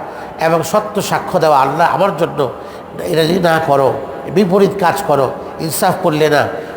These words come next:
মিথ্যা সাক্ষ্য দিলে এবং সত্য সাক্ষ্য গোপন করলে, তাহলে কিন্তু আমার শাস্তি তোমার পক্ষে অনেক কঠিন হবে। আমি তোমার সব কাজ দেখতেছি,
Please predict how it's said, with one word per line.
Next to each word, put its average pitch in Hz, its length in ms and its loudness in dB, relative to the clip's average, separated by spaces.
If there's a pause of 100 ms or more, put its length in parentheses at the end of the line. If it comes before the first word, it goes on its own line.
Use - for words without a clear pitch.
(100)
মিথ্যা 196 280 0
সাক্ষ্য - 360 0
দিলে 156 260 4 (380)
এবং 185 120 4
সত্য - 560 -2
সাক্ষ্য - 260 -2
গোপন 196 360 2
করলে, 156 360 2 (500)
তাহলে 170 340 4
কিন্তু 160 400 0 (480)
আমার 156 260 2
শাস্তি - 500 -4
তোমার 143 280 0
পক্ষে - 300 -2
অনেক 127 180 0 (100)
কঠিন 127 280 0
হবে। 107 260 -8 (440)
আমি 160 240 2
তোমার 165 180 4
সব 196 260 2 (100)
কাজ 165 220 0
দেখতেছি, - 480 -8